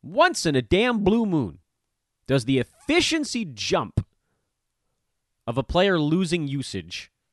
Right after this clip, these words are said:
mean more than the drop in what they get to do on the basketball court. I want the guy taking twenty shots at forty-seven percent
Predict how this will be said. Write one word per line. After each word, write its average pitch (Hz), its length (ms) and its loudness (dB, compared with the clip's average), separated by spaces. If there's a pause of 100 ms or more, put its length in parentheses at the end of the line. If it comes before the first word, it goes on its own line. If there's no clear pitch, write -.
(160)
mean 131 380 0
more 131 680 0 (580)
than 123 160 -2
the 117 100 -2
drop 123 540 0 (180)
in 120 180 -2
what 120 220 0
they 123 120 0
get 113 260 -8
to 117 80 -6
do 104 260 -6
on 95 120 -6
the 90 60 -10
basketball 82 500 -10
court. 73 260 -16 (1000)
I 165 160 4
want 247 240 2
the 208 60 -4
guy 196 220 0
taking 196 300 -4
twenty 185 300 -4
shots 175 340 0
at 156 100 -14
forty-seven 160 560 -8
percent 123 380 -6